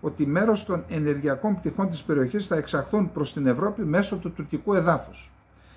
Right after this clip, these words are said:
Η Τουρκία έχει ένα ευρύτατο δίκτυο μεταφοράς ενέργειας προς την Ευρώπη, που όμως τροφοδοτείται κυρίως από τη Ρωσία, το Αζερβαϊτζάν και το Ιράν, αγωγή κτλ. Και το γεγονός ότι η Ρωσία και το Ιράν δεν είναι πλέον αξιόπιστοι προμηθευτές,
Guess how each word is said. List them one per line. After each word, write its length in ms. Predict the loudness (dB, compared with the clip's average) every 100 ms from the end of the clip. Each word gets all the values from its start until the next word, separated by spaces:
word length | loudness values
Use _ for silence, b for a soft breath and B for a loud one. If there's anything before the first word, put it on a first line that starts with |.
| b b
Η 100 | -6
Τουρκία 380 | -4 -2 2 2
έχει 160 | 4
ένα 140 | 2 2
ευρύτατο 440 | 2 0 0 -2
δίκτυο 340 | -2 -2 -2 -4
μεταφοράς 520 | -2 -4 -2 -2 -2
ενέργειας 440 | 2 4 4 0
προς 200 | -2 -4
την 100 | 2
Ευρώπη, 520 | 2 2 0 0 -6 -6 _ b b b b b -2
που 140 | 2
όμως 360 | 6 6 4 0
τροφοδοτείται 640 | -4 -2 -2 -2 -2 -2
κυρίως 380 | 0 2 2 0
από 140 | -4
τη 120 | 0
Ρωσία, 300 | 0 0 -2
το 120 | 0 0
Αζερβαϊτζάν 580 | 2 2 4 2 2
και 80 | 0
το 120 | 0
Ιράν, 440 | 4 6 4 2 -6 _ -6
αγωγή 520 | -2 0 0 0 -2
κτλ. 280 | -2 -2 -2 -2 -6 -12 -16 b b b b b
Και 120 | -6 0
το 120 | 2
γεγονός 500 | 4 2 4 2 2
ότι 200 | 0 2
η 40 |
Ρωσία 340 | 2 2 2 0
και 120 | 2
το 80 | 0
Ιράν 280 | 2 2
δεν 180 | 4 4
είναι 120 | 4
πλέον 320 | 2 0 0 0
αξιόπιστοι 600 | -6 -4 0 0 0 -4
προμηθευτές, 840 | -2 0 0 -2 2 2 2 -4